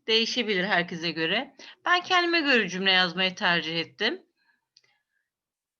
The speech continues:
Yardım. Ne yazabiliriz? Pazarda anneme yardım ettim.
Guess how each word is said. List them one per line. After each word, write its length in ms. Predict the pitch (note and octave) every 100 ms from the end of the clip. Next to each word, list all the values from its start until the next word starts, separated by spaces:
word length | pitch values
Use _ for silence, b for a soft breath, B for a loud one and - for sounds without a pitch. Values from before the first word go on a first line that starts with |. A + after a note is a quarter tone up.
| _
Yardım. 640 | C4+ D4+ D4+ A#3+ G3 D#3+ - _ _ _ _ _ -
Ne 120 | E4
yazabiliriz? 840 | F#4 B3+ A#3+ - F#3 F3 A3 D#4 - b b _ _ _ - -
Pazarda 1080 | D4 D4 C4 C#4 C4+ G#3+ F#3+ F3+ F3 A3 - - _ _ - - - b b b - - -
anneme 840 | C4 C#4 B3 A3 G3 F#3 G#3 A#3+ - - - - - _ _ -
yardım 760 | A#3 B3 B3 A#3 G#3+ A3+ B3+ - - - _ - - - - _ _ _
ettim. 600 | A#3+ B3+ - G3+ E3 E3+